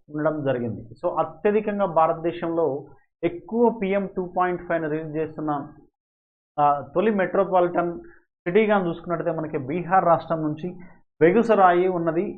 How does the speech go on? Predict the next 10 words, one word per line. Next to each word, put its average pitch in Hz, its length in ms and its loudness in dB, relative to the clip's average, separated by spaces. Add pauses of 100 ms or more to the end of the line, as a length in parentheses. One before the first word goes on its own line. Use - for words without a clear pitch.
ఇక్కడ 165 200 2 (280)
నూట 196 200 2
పద్దెనిమిది 175 600 0
పాయింట్ 160 320 -4
తొమ్మిది 151 300 -4
మైక్రోగ్రామ్స్ 160 720 0 (680)
రిలీ-, 156 280 0
రిలీజ్ 156 300 -2
చేస్తూ 151 280 -2
ఉన్నదన్నమాట. 107 480 -6